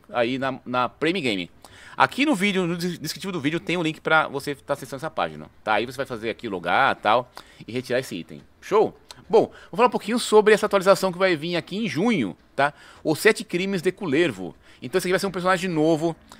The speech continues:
que o Warframe tá trazendo pra nós, beleza? Inclui um novo Warframe, novos benefícios,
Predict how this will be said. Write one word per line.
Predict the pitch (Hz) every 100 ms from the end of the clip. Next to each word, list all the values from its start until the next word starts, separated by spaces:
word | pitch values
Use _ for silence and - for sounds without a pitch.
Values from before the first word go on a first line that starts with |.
| -
que | - 151 156 156
o | -
Warframe | 147 139 143
tá | 143
trazendo | 139 139
pra | 139 165
nós, | 151 127 127 - - - _ _
beleza? | 80 85 160 143 76 - - - -
Inclui | 151 147 190
um | 190
novo | 170 147
Warframe, | 156 147 185 226 226 208 - _
novos | 151 170 175 151
benefícios, | 156 151 - 190 190 98 -